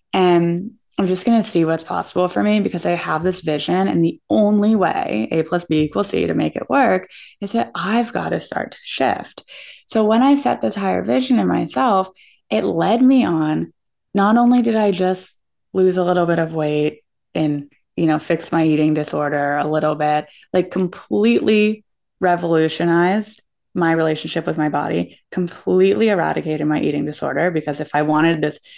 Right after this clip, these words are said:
next level relationship, next level life, eating disorder wasn't gonna fly. That wasn't gonna work. I had to get rid of that, got rid of that. And then with that, not only did I lose a little bit of weight, which I've been trying to do my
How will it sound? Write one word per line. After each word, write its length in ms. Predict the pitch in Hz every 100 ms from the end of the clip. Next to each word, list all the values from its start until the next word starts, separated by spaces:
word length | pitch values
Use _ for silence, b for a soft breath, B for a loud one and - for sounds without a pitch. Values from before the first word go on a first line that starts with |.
| B
next 280 | - 165 -
level 220 | 180 160
relationship, 640 | 156 156 165 165 165 165 -
next 260 | 160 160 175
level 240 | 156 156
life, 300 | 170 170 - _ _ -
eating 240 | 170 196 165
disorder 360 | 147 139 139
wasn't 280 | 139 139 143
gonna 180 | 139 -
fly. 500 | - - - 196 202 -
That 180 | 165 220
wasn't 240 | 202 170
gonna 160 | 156 151
work. 240 | 156 160
I 80 | 156
had 140 | 175
to 60 | 175
get 140 | 175
rid 120 | 165
of 40 | 156
that, 400 | 190 190 180 B B B B B -
got 220 | 190 185
rid 100 | 185
of 80 | 170
that. 440 | 151 151 208 - _ _ _ _ -
And 200 | 208 190
then 440 | 180 175 175 175 175 _ _ _ _
with 240 | 196 302 -
that, 420 | - 143 254 294 _ -
not 180 | 226 247
only 160 | 220
did 140 | 196 180
I 140 | 165
lose 260 | 170 339 359
a 40 |
little 200 | 175 165
bit 100 | 156
of 80 | 165
weight, 220 | 151 165
which 180 | 185 170
I've 140 | 190
been 140 | 214 208
trying 240 | 220 226
to 60 | 208
do 120 | 175
my 180 | 165